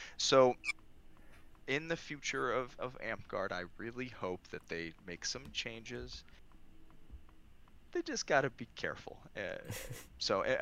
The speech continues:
Speaker 1: um, in my opinion, I don't think it's as weak as everybody makes it out to be. I just think for the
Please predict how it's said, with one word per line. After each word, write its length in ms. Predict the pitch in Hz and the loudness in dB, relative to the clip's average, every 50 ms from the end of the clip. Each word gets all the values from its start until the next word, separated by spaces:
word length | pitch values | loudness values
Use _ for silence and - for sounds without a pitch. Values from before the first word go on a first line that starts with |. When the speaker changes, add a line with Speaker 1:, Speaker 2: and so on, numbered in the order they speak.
| 117 | 6
Speaker 1:
um, 60 | 120 - - | 6 4 2
in 100 | - 147 | 0 8
my 120 | 143 147 143 | 10 12 12
opinion, 340 | 135 - 135 120 117 113 113 | 12 10 8 2 4 6 6
I 40 | |
don't 140 | 110 110 110 | 6 6 6
think 140 | - 107 101 | 2 -2 -2
it's 100 | 95 - | -2 -2
as 120 | 92 90 | -4 -4
weak 200 | - 98 90 - | -4 -4 -4 -4
as 120 | 87 80 90 | -4 -4 -4
everybody 360 | 85 80 80 80 82 82 80 | -6 -6 -4 -6 -6 -6 -6
makes 200 | 78 76 - - | -8 -8 -8 -8
it 60 | 78 71 | -6 -6
out 160 | 76 82 - | -8 -8 -8
to 80 | - | -10
be. 240 | - 71 69 73 - - - - - - - - - - - - | -10 -8 -10 -10 -10 -12 -14 -14 -16 -18 -18 -18 -18 -14 -2 -2
I 80 | 95 | -2
just 140 | 92 85 85 | 0 0 -4
think 200 | - 87 - - | -6 -8 -8 -12
for 120 | - - 95 | -10 -10 -6
the 160 | 82 85 82 | -4 -4 -6